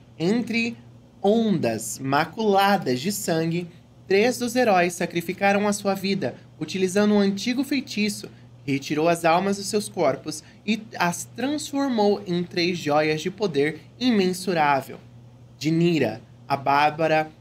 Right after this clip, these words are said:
a mais forte dos quatro, formou-se o rubi da alma. De Daisy, o clérigo, contador de histórias, formou-se safira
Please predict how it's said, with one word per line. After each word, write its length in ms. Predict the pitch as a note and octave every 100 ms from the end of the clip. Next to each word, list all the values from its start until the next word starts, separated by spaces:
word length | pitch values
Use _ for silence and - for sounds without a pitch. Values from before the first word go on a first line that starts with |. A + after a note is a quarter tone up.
| -
a 60 | C#3
mais 320 | C#3 D#3+ F3
forte 340 | - E3+ E3+ F3
dos 160 | F3
quatro, 560 | - E3+ D3 C#3+ D#3 D#3 - - -
formou-se 500 | G#3+ G#3 A3 A3 A3
o 40 |
rubi 540 | G3+ A#3+ F3 F#3 A#3+ A#3+ - -
da 180 | F3+ E3+
alma. 440 | D#3 D#3+ C3 B2 - - - - - - -
De 200 | D3+ F3+
Daisy, 640 | C#3 D#3+ E3+ E3 - A2+ - -
o 60 | C#3
clérigo, 640 | - D3+ C#3 C#3 C#3+ D3 D3+ - - -
contador 760 | C4+ D4 C#4+ C4+ G3+ G3 A3+ G#3+
de 80 |
histórias, 560 | A#3 - F#3+ F3 E3+ E3
formou-se 580 | - G#3+ G#3 A3 G#3+ G#3
safira 720 | - A3 - A#3+ C4+ C4